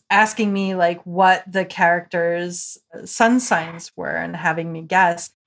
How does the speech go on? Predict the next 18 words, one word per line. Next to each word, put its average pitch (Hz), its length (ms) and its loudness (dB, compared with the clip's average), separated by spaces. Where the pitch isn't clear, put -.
And 196 1040 0
we 208 560 2
were 190 420 0
discussing 202 680 0
it. 175 240 0
And, 196 260 -2
and 208 160 0
actually, 220 560 2
you 208 180 -2
can 285 460 0
check 202 540 4
their 254 200 4
birthdays 196 680 2
on 196 320 4
the 196 80 2
Cowboy 202 540 2
Bebop 170 500 2
wiki, 165 520 -2